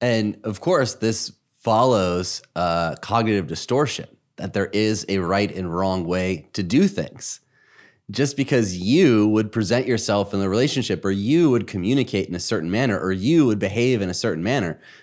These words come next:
doesn't mean that that's the right way to do something. And your partner, your friend, your coworker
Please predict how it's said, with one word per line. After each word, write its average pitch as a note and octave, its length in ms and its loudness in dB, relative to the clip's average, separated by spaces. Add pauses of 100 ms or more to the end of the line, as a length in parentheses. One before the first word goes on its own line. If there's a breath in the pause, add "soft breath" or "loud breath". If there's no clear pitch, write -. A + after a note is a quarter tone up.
(140 soft breath)
doesn't F3 300 2
mean D3+ 240 2
that A2+ 140 -2
that's A#2+ 260 0
the G2 220 -2
right G2 420 0
way F#2 560 -2 (160)
to G2 100 -6
do G#3+ 240 0
something. - 460 -6 (560)
And A2+ 540 2
your G#2+ 180 0
partner, C3+ 460 2
your G#2 160 2
friend, C3+ 260 0
your G#2+ 100 0
coworker C3 640 -2